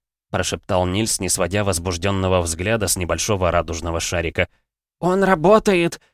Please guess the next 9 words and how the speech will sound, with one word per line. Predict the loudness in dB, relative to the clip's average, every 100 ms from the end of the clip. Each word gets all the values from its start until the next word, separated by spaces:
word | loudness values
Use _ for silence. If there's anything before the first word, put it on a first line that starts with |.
| _ -4
Он | 0 0
действительно | 0 0 0 0 0 0 4 4 4
работает! | 4 6 4 6 4 2 _ _
Я | -2 0
чувствую | 2 2 2 2 2 4
это!» | 4 2 2 0 _ _ _ _ _ _ _ _ _
«Мои | -4 0
люди | 0 0 0
мертвы!» — | 2 2 2 2 2 0